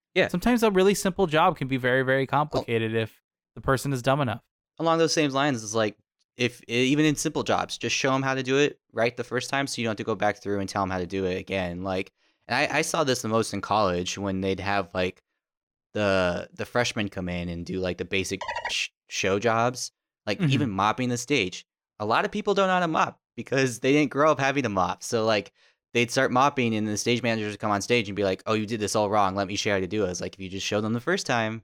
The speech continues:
Speaker 1: how to do it, you wouldn't have to keep going
Speaker 2: Mm-hmm.
Speaker 1: back and forth and do this. So, and that's something, like, Mister Krabs should have just showed Patrick how to do it the first time. It would've been done. Um, and the other one I got was, like, incentive is a good motivator. So, like, uh, Mister Krabs is being like, "Patrick, you'll never eat here again if you don't do this job right."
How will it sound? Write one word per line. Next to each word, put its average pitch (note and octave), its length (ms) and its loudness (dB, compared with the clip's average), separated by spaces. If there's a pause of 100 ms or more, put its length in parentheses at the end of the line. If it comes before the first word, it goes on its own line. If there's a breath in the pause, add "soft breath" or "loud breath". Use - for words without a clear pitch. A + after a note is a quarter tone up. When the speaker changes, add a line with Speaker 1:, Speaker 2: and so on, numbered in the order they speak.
Speaker 1:
how A2 60 2
to G#2 60 4
do G2+ 200 4
it, G2+ 220 4
you A2 120 -4
wouldn't G#2+ 160 -2
have G#2+ 100 -2
to B2+ 80 -6
keep B2 220 0
going G#2+ 140 2
Speaker 2:
Mm-hmm. G2 60 -2
Speaker 1:
back G2 240 0
and F2+ 80 -18
forth F2 220 -10
and F2+ 80 -8
do F2+ 180 -6
this. F#2 180 -12
So, F2+ 200 -6
and - 720 -10
that's B2+ 120 0
something, C3 240 2
like, A2+ 240 0
Mister A2+ 240 -2
Krabs A2 220 0
should - 160 -8
have F#2+ 80 -8
just G2+ 160 -2
showed G2+ 360 2
Patrick G#2 300 -2
how G#2 80 2
to G2+ 60 2
do G#2 120 -2
it G2 60 -4
the G2 80 -10
first A2 240 -4
time. F2+ 400 -4
It - 60 -12
would've G2+ 100 -4
been G2 100 -2
done. F2 380 -2 (600)
Um, G#2+ 340 4
and A2+ 100 -2
the B2 80 4
other B2+ 140 4
one A#2+ 80 4
I A2+ 80 2
got A2 220 2
was, G2+ 200 -2
like, F#2+ 240 -2
incentive A#2 420 -2
is G#2+ 120 -8
a G2+ 40 -6
good G2+ 200 -2
motivator. A2 680 2
So, F#2+ 220 -2
like, F2 280 -2 (440)
uh, G2 180 0
Mister G2 240 -2
Krabs G2 240 -2
is F#2+ 140 -8
being F2+ 400 -6
like, F2 180 -8 (300)
"Patrick, G#2 320 -4
you'll G#2 80 -2
never G2+ 180 0
eat G#2 200 0
here F#2+ 120 -2
again F#2 300 0
if F2+ 140 -8
you F#2+ 40 -10
don't F#2 160 -6
do F2 120 -8
this F2+ 120 -8
job F2 300 -4
right." - 400 -10